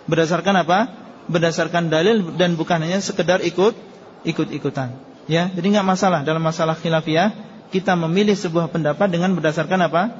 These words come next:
Dalil dan bukan berdasarkan ta'assub. Ya, bukan karena, "Oh, yang penting guru saya melakukan ini." Atau karena tradisi misalnya, karena kebiasaan di tempat kita seperti ini, maka saya melakukan yang demikian tanpa dia melihat dalil.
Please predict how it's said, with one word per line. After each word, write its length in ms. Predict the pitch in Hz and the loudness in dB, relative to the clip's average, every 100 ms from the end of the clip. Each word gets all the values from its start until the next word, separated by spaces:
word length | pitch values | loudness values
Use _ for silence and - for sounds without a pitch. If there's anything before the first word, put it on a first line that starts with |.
| - - - | -16 -20 -14
Dalil 480 | - 165 160 175 220 | -2 0 2 2 2
dan 160 | 190 170 | 2 0
bukan 320 | 160 214 214 | 0 2 2
berdasarkan 560 | 165 160 170 160 180 | 2 0 0 -2 -2
ta'assub. 480 | 175 151 175 180 165 - - - - - - - - - 170 | 0 0 0 0 -4 -6 -18 -20 -20 -20 -20 -20 -20 -18 -2
Ya, 160 | 180 | 0
bukan 320 | 185 156 170 160 | 0 0 0 0
karena, 160 | 165 | 0
"Oh, 160 | 180 220 | 2 2
yang 240 | 190 175 | 4 2
penting 240 | 180 233 185 | 2 2 4
guru 160 | 185 | 4
saya 240 | 175 180 214 | 4 4 4
melakukan 640 | 196 180 170 190 220 269 - - - | 2 0 0 0 2 -2 -10 -20 -6
ini." 320 | 180 190 165 123 - - - - - - | 2 4 4 0 -10 -16 -20 -20 -20 -4
Atau 240 | 180 226 | 0 2
karena 320 | 226 202 208 | 2 2 2
tradisi 480 | 202 202 196 185 220 | 2 2 2 2 2
misalnya, 480 | 190 165 156 139 135 | 2 0 0 0 -2
karena 240 | - 220 | -2 0
kebiasaan 400 | 214 185 180 202 | 2 2 2 2
di 80 | 196 | 0
tempat 320 | 175 185 185 | 2 0 0
kita 160 | 190 214 | 0 0
seperti 400 | 196 185 185 196 | 0 -2 0 0
ini, 80 | 240 | 2
maka 320 | 180 208 208 | 2 2 2
saya 160 | 202 202 | 4 4
melakukan 400 | 196 175 165 196 | 4 2 2 2
yang 240 | 190 202 240 - - - | 4 2 0 -8 -18 -8
demikian 560 | 160 170 160 156 151 151 | -2 0 0 -2 -2 0
tanpa 320 | 185 185 220 | -2 2 0
dia 160 | 180 | 2
melihat 320 | 190 175 175 175 | 0 2 0 2
dalil. 240 | 160 147 | 2 0